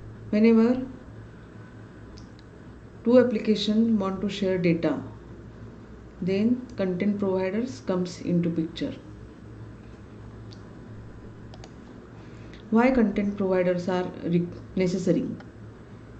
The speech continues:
The need for content providers arises because the database created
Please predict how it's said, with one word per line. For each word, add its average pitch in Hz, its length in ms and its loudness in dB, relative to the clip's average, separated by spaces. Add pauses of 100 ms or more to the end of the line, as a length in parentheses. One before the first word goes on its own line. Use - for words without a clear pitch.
(360)
The 196 140 2
need 247 380 8
for 214 200 4
content 202 420 2
providers 185 600 2
arises 180 520 4
because 180 560 4 (480)
the 202 100 0
database 226 800 6 (960)
created 214 640 8